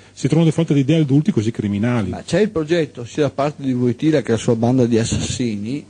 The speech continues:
Speaker 2: quello di far, di far passare la, a livello, a livello prota-, propagandistico la dicitura secondo cui gay uguale a pederasta. No,
Speaker 1: Mm.
Speaker 2: pedofilo uguale a cattolico, cioè cattolico uguale a, a pedofilo,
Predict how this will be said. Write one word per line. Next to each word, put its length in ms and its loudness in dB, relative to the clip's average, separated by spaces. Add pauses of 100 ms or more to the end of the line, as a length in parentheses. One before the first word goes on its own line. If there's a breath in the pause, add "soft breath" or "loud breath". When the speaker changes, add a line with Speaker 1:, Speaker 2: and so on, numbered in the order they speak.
(180)
Speaker 2:
quello 220 2
di 100 -2
far, 420 -2
di 200 -4
far 220 -4
passare 840 -4
la, 220 -2
a 100 -2
livello, 520 2
a 40 -2
livello 280 4
prota-, 380 0 (240)
propagandistico 1120 0 (380 loud breath)
la 160 4
dicitura 600 2
secondo 420 0
cui 380 4
gay 520 2
uguale 440 2
a 60 2
pederasta. 680 0
No, 320 2
Speaker 1:
Mm. 40 8 (520 loud breath)
Speaker 2:
pedofilo 600 2
uguale 320 0
a 60 -10 (120)
cattolico, 560 -2
cioè 160 -8
cattolico 600 0
uguale 320 2
a, 100 -2 (280)
a 160 -6
pedofilo, 520 0